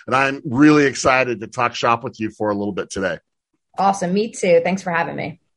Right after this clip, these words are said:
Speaker 1: All right. Why don't we start by just having you introduce what you're doing at Crunchbase, what you do for your customers, and, and, uh,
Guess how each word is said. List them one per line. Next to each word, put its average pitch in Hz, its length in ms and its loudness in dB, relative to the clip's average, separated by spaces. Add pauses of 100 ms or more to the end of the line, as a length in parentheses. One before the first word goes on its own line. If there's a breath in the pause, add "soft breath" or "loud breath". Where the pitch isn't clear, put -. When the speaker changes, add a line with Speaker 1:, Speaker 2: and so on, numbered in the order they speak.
(420)
Speaker 1:
All 170 80 4
right. 175 140 8
Why 196 140 8
don't 330 120 6
we 453 60 4
start 190 560 4
by 165 160 4
just 165 160 -4
having 185 240 0
you 170 80 0
introduce 147 560 -2 (120)
what 143 180 0
you're 151 100 -2
doing 147 180 4
at 131 100 -2
Crunchbase, 139 680 -2
what 135 180 -6
you 127 60 -10
do 143 100 2
for 135 120 -6
your 127 100 -2
customers, 131 640 0
and, 120 240 -2
and, 120 340 -2
uh, 113 300 2